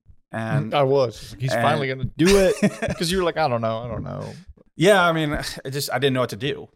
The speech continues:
Speaker 1: Like, I didn't know where to start. And at that point, I was asking you, like, "Oh, what ring light should I get?" You know, like, <laughs> and you're like, "I don't know, Jordan. It's just a ring light."
Speaker 2: <laughs>
Speaker 1: Uh, so we got an iPhone thirteen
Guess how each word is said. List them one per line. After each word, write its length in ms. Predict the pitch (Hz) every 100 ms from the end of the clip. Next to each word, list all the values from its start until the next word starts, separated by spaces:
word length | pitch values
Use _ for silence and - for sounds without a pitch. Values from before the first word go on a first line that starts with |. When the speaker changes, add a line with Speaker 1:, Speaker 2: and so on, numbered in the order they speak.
| -
Speaker 1:
Like, 120 | 110
I 40 | 113
didn't 140 | 127
know 40 | 123
where 80 | 107
to 60 |
start. 400 | - - 101 - - -
And 440 | 120 120 113 107 - - - - _ _ _ _ _
at 140 | - 117
that 220 | 151 127
point, 360 | 151 143 135 - _
I 140 | 120 117
was 140 | 120
asking 300 | 120 120 127
you, 140 | 117
like, 200 | 113 104 -
"Oh, 220 | 151 110 101
what 200 | 123 -
ring 280 | 113 151 117
light 260 | 101 -
should 160 | - 101
I 140 | 98
get?" 220 | 98 98 - - -
You 140 | - 113
know, 260 | 101 113 -
like, 260 | 107 107 - 151 101
<laughs> 220 | - -
and 180 | 120 113
you're 100 | 113
like, 140 | 104
"I 60 | 120
don't 140 | 123
know, 120 | 98
Jordan. 360 | 104 104 110 117
It's 120 | -
just 160 | 226 190
a 60 |
ring 260 | 107 127 107
light." 280 | 113 113 -
Speaker 2:
<laughs> 200 | 220 - - - -
Speaker 1:
Uh, 520 | - 110 110 104 110 143 - - _ 185 - - -
so 840 | - 160 151 147 143 143 143 - _ _ _ _ _ _ -
we 140 | 127
got 180 | 131 139
an 260 | 139 127 131
iPhone 260 | 135 127
thirteen 720 | 123 123 - 120 110 110 113